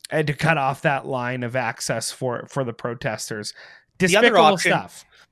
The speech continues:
Speaker 2: the other option, of course, is that the banks went over Trudeau's head to his supervisor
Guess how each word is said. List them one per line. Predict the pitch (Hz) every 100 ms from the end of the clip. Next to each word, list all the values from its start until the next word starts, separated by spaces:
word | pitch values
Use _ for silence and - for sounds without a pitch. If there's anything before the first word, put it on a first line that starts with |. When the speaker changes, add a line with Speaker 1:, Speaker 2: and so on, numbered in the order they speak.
| _ -
Speaker 2:
the | 190
other | 233 185
option, | 151 - 165
of | 139
course, | - 147 139
is | 139
that | 135 139
the |
banks | 117 143 143 - 135
went | 135 131
over | 147 165 151
Trudeau's | - 156 143 135 123
head | 147 143
to | - 131
his | 113
supervisor | - 180 165 113 95 104 117 131